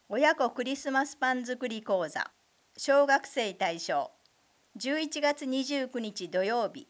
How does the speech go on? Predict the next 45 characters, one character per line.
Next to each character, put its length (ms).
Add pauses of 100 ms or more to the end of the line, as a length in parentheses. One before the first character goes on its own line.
(320)
十 260
三 320
時 100
か 140
ら 120
十 280
五 120
時 120
三 320
十 120 (200)
分 200
ま 120
で、 160 (600)
二 120
千 280
五 120
百 320
円、 200 (380)
教 300
材 260
費 160
込 160
み、 180 (600)
十 320
六 180 (120)
組、 300 (480)
親 280
子 160
各 320
一 240
名 260
で 160
一 240
組。 320 (960)
親 220
子 240
ク 140
リ 160
ス 120
マ 160
ス 160
料 240
理 140
講 260
座、 200